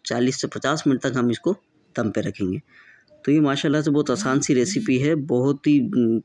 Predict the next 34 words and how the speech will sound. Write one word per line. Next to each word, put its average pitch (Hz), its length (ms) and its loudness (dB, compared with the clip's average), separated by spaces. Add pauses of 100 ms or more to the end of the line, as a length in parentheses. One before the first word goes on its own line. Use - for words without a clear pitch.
टेस्टी 120 280 0
बिरयानी 117 320 2
बनती 117 360 0
है 139 140 2 (640)
और 113 260 -2 (180)
अब 120 140 -2
मज़ा 120 300 0
आ 127 40 -2
जाएगा 120 260 -2
इंशाल्लाह, 120 440 -2
आप 117 180 -4 (100)
इस 156 140 -10
तरह 117 180 -2
बनाएंगे। 113 460 -2 (380)
तो 113 120 0
इसके - 240 0
ऊपर 160 220 0
हम 165 220 4
जो 151 120 2
है 165 140 2
सजावट 143 460 0
के 160 120 0
तौर 135 240 0
पे, 151 140 -2
अ, - 1000 -6 (300)
थोड़ा 131 160 0
सा 143 160 -4
ये 143 360 2
फूड 147 300 0
कलर 139 320 0 (280)
इसमें 135 300 0
शामिल 120 320 0
कर 127 180 -2
देंगे 135 300 2